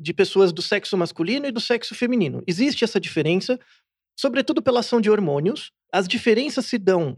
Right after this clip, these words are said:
no volume de algumas áreas cerebrais em relação a, a outras, mas o mais importante não é a diferença, na verdade. Porque uma coisa que a gente foca muito, né, no, no, nos estudos de psicobiologia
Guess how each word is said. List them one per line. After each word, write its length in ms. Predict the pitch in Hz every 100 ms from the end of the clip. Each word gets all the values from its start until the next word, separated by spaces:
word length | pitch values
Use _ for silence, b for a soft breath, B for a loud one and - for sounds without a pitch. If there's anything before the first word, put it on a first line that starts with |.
| _
no 100 | 190
volume 480 | 190 202 214 339 311
de 80 | 214
algumas 380 | 185 214 180 180
áreas 220 | 175 165
cerebrais 520 | 170 156 - 147 190
em 60 | 180
relação 400 | 156 151 151 139
a, 300 | 127 - 139
a 40 |
outras, 500 | 131 139 202 277 - b b b _
mas 140 | 214
o 80 | 247
mais 220 | 247 339
importante 600 | 339 233 190 226 285 -
não 220 | 196 233 226
é 340 | 294 269 170 _ _ _ -
a 60 | 170
diferença, 800 | 196 220 185 175 156 - 113 107 -
na 80 | 143
verdade. 500 | 143 127 117 110 110 b b b -
Porque 320 | 160 208 208
uma 200 | 175 175
coisa 220 | 240 233
que 80 | 202
a 20 |
gente 380 | 202 - 170 - -
foca 300 | 196 208 151
muito, 400 | 180 262 202 160
né, 160 | 175
no, 200 | 156 143
no, 400 | 135 156 143 135
nos 200 | 139 143
estudos 500 | 156 - 170 160 135
de 380 | 139 135 135 127
psicobiologia 840 | - 190 170 147 135 135 240 170